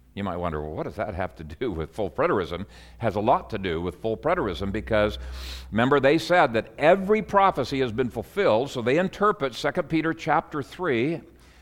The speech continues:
the new heavens and the new earth burning up with a fervent heat, God making a new heavens and a new earth. He said, "Well, that all happened in A D seventy." That's when the universe got burned up. It's apocalyptic language,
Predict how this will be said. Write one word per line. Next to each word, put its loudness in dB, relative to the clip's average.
the 2
new 6
heavens 2
and 2
the 4
new 4
earth 2
burning 2
up 0
with -4
a -2
fervent 0
heat, -2
God 4
making 0
a 0
new 2
heavens 0
and 0
a 0
new 2
earth. 0
He -4
said, -6
"Well, 2
that 4
all 2
happened -2
in 0
A 2
D -2
seventy." -2
That's 2
when 0
the 0
universe 0
got 0
burned 2
up. 2
It's -8
apocalyptic 0
language, -2